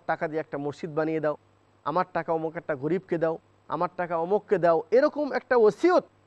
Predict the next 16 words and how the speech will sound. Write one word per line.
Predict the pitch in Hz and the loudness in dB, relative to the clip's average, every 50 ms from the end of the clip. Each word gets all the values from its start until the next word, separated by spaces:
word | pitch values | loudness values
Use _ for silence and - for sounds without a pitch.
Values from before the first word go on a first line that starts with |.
| _ _ - | _ _ -6
ওসিয়তটা | 165 147 - 254 277 269 - - 240 | -6 -4 -2 -4 -4 -4 -2 -2 -4
হতে | 190 185 196 - 226 | -2 -2 -2 -2 0
হবে | 208 226 240 262 277 - _ _ _ _ | 0 0 -2 -4 -6 -10 _ _ _ _
ওয়ারিসদের | 147 156 165 170 170 170 185 220 214 185 156 156 208 208 196 185 | 2 4 6 6 6 6 4 0 0 -4 2 2 2 2 2 -2
ক্ষেত্রে | - - 185 165 - 175 165 160 | -4 -6 -6 -6 -4 -4 -2 0
নয়, | 160 185 214 220 | 2 2 2 2
ওয়ারিস | - 165 170 175 202 190 - - | 2 2 2 2 0 -2 -6 -2
ছাড়া | - 208 196 202 214 - - | -2 0 2 2 0 0 0
অন্যদের | 240 277 285 311 370 381 370 339 220 | 0 2 4 2 2 4 2 0 2
ক্ষেত্রে। | - 220 196 - 170 143 131 - _ _ | 0 0 0 0 -4 -6 -6 -8 _ _
তো | 202 202 | 2 4
ওসিয়ত | 214 226 - - 285 302 302 - _ _ | 4 4 2 0 -2 -4 -4 -6 _ _
করতেই | - 226 220 190 - _ - 285 311 339 330 | 2 2 2 2 -2 _ -8 -6 -4 -4 -4
হবে | 285 226 214 190 180 202 208 247 - - | -4 -4 -4 -4 -2 -2 -2 -2 -4 -8
এমনটা | - 160 156 151 156 147 139 - 135 131 | -10 -8 -6 -4 -4 -6 -4 -4 -4 -4
নয়। | 123 127 131 160 269 | -2 -4 -6 -6 -8